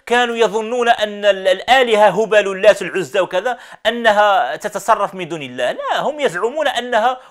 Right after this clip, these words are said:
واسطة. قال تعالى: "ويعبدون من دون الله ما لا ينفعهم ولا يضرهم ويقولون هؤلاء شفعاؤنا عند الله". احنا تطلبهم وتطلبوا الله. قال سبحانه: "والذين اتخذوا من دونه أولياء ما نعبدهم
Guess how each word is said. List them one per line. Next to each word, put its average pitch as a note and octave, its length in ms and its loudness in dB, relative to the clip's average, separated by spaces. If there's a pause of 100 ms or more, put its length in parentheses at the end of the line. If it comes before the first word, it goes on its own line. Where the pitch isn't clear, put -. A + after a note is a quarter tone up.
واسطة. - 580 -4 (220)
قال A#3 280 2
تعالى: F3+ 400 0 (220)
"ويعبدون A3+ 760 2
من B3+ 160 -6
دون G#3+ 160 -6
الله F#3 460 0
ما C#4 260 0
لا C4+ 160 2
ينفعهم G3 680 -2
ولا C4+ 260 6
يضرهم C4 500 2
ويقولون D#4+ 680 2 (360)
هؤلاء D#3 440 -8
شفعاؤنا D3 640 -10
عند A2 220 -14
الله". E2+ 320 -16 (500)
احنا D#4+ 140 -16
تطلبهم A#3 460 -14
وتطلبوا D#3 360 -14
الله. F#2+ 220 -16 (1000)
قال C4+ 240 4
سبحانه: A3+ 500 -4 (180)
"والذين A3 260 0
اتخذوا B3+ 440 -2
من B3+ 140 -8
دونه B3+ 280 -6
أولياء A#3+ 520 0
ما C4+ 120 -2
نعبدهم D4 580 0